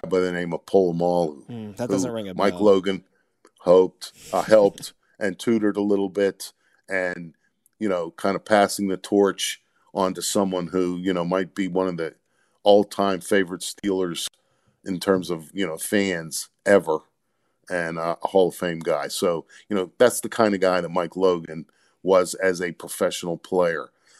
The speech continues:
Speaker 1: Um, yeah, a couple of updates. Um, we, I think we mentioned, uh, Rocky Bleier,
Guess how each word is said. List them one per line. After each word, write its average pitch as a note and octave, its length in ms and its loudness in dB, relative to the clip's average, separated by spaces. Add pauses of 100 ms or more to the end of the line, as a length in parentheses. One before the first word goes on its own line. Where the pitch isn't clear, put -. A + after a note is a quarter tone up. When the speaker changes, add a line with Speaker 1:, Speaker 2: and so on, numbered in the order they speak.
(140)
Speaker 1:
Um, F#2+ 260 0
yeah, G#2+ 140 6
a F#2 60 6
couple C#3 360 4
of F#2+ 80 4
updates. A2+ 720 2
Um, F2+ 400 -4 (1200)
we, G#2 300 -2 (120)
I G#2+ 60 0
think A2 220 -4
we A2 200 2 (120)
mentioned, - 320 -4 (300)
uh, E2+ 220 2
Rocky G2+ 420 4
Bleier, F2+ 580 4